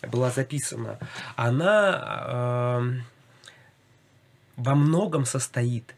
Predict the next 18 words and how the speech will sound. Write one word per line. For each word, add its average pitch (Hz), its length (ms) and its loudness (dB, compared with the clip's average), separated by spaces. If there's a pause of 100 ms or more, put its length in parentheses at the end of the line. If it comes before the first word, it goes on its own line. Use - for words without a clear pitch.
из 127 140 0
находок 160 800 -2
звукорежиссёра, 123 1040 -6 (920)
э, 120 340 -2 (200)
который, 165 480 0 (240)
м, 123 800 -2 (800)
стал - 380 2
мне 143 240 0
подсказывать 127 720 -2
вс-, - 300 -14
э, 110 300 -6
различные 131 420 -2
истории 120 260 -2
с 113 80 -4
бэк, 175 580 -4
э, 139 640 -4
бэками 139 560 -2
и 123 160 -6